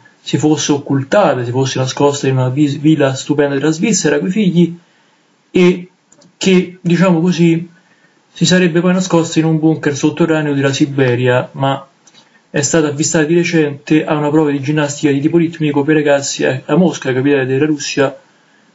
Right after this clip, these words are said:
facendosi vedere un'apparizione pubblica dopo diverse settimane di tempo. L'allenatore ha condiviso, ha messo nel web la foto dell'evento su Instagram, nonostante il divieto di immagini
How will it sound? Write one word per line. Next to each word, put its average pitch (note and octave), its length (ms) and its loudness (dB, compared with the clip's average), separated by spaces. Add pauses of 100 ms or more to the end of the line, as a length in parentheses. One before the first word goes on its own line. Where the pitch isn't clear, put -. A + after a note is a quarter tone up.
(200)
facendosi F3+ 600 2
vedere D#3+ 300 4
un'apparizione D3+ 680 0
pubblica D3 480 0
dopo D3 200 0
diverse C#3+ 320 0
settimane C3+ 380 -2
di B2+ 80 -2
tempo. - 480 -8 (960)
L'allenatore F3 840 0 (840)
ha D#3+ 300 -2
condiviso, D3 600 0
ha A#2+ 40 -2
messo C#3 280 -2
nel C#3 100 2
web C3+ 580 0
la C3 140 -4
foto D3+ 200 0
dell'evento D3+ 580 0
su E3+ 140 2
Instagram, D3 480 -2
nonostante C#3+ 420 -2
il B2 40 -2
divieto C#3+ 240 2
di D3 60 -2
immagini C#3 640 0